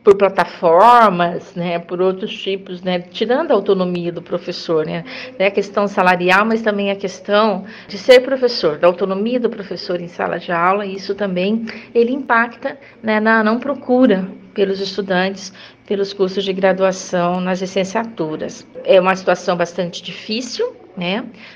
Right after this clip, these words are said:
porque nós estamos falando do futuro. Quem serão, né, os professores que estarão formados no futuro pra assumirem, né, a educação? Porque a educação, ela vai existir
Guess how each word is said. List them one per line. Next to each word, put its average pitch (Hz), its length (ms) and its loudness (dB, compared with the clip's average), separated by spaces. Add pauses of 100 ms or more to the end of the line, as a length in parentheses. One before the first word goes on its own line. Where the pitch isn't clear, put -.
(100)
porque 196 600 2
nós 180 120 -2
estamos 190 260 -2
falando 190 400 -2
do 226 100 -8
futuro. 220 680 -2 (220)
Quem 226 260 2
serão, 226 480 0
né, 202 160 0
os 202 160 -8
professores 202 720 -4
que - 140 -8
estarão 185 480 -4
formados 196 600 -2
no 202 140 -6
futuro 226 540 -4 (360)
pra 190 280 2
assumirem, 202 640 -4
né, 175 240 -4
a 170 80 -4
educação? 170 580 -10
Porque - 160 -12
a 190 60 -4
educação, 220 440 -4
ela 254 140 0
vai 214 200 0
existir 226 760 -8